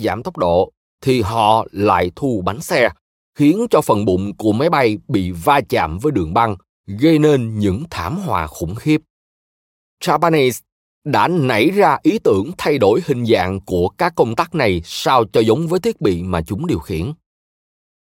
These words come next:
Một bánh xe cao su nhỏ được gắn vào đầu công tắc hạ cánh và một hình nhỏ mô phỏng cánh tà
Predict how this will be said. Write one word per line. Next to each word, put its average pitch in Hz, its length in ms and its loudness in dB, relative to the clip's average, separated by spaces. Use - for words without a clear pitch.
Một 135 400 2
bánh 185 180 0
xe 185 180 2
cao 156 180 2
su 143 220 0
nhỏ 113 280 2
được 143 180 0
gắn 139 280 -4
vào 170 120 2
đầu 95 180 4
công 117 240 -4
tắc - 160 -8
hạ 85 240 -6
cánh 135 280 -2
và 98 320 2
một 85 300 -2
hình 98 220 -4
nhỏ 90 280 0
mô 139 240 0
phỏng 101 300 -4
cánh 151 260 -10
tà 107 340 2